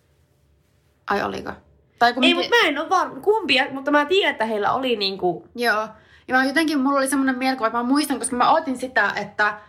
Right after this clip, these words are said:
Speaker 1: Aki näkee Jennin ensi kertaa, koska se oli jotenkin niin
Speaker 2: Joo, joo, joo, se oli se joku, oliko siinä... Hetkonen, aa niin, tässä, joo, ei mitään.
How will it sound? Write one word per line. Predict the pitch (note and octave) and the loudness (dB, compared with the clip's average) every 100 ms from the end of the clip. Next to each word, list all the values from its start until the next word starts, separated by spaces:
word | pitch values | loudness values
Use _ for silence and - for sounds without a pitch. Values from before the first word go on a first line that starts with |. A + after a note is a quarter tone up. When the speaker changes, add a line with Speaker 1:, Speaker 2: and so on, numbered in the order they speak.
| - _ - | -20 _ 0
Speaker 1:
Aki | B3 C4+ C4+ A#3+ G#3 | 0 0 -4 -4 -4
näkee | G#3 G#3 G#3 | -4 0 0
Jennin | A3+ A#3+ A3+ G3 F#3+ | 0 -2 -2 -4 -2
ensi | G#3+ G#3+ G#3 | -2 -2 -2
kertaa, | G3 F#3+ F#3+ | 0 0 -2
koska | G3 | -2
se | A3 | -2
oli | G#3+ | -2
jotenkin | G#3+ A3+ | -2 -4
niin | A#3 B3 C4+ | -2 2 4
Speaker 2:
Joo, | A#4 D5 | 4 4
joo, | D5 | 0
joo, | C#5 B4+ A#4 | 0 0 0
se | - | -2
oli | A4 | -2
se | G#4+ | -2
joku, | G#4+ G#4 | -2 -2
oliko | F4 G4 | -4 -4
siinä... | G4 E4 - _ - | -6 -8 -14 _ -20
Hetkonen, | B3 _ G3+ E3 E3+ - | -20 _ -10 -8 -10 -4
aa | E3+ F#3+ | -2 -2
niin, | G3 F#3 | -4 -2
tässä, | G3 G3 | -2 -2
joo, | - F3 | -6 -4
ei | E3+ E3+ | -2 -2
mitään. | D3+ | -4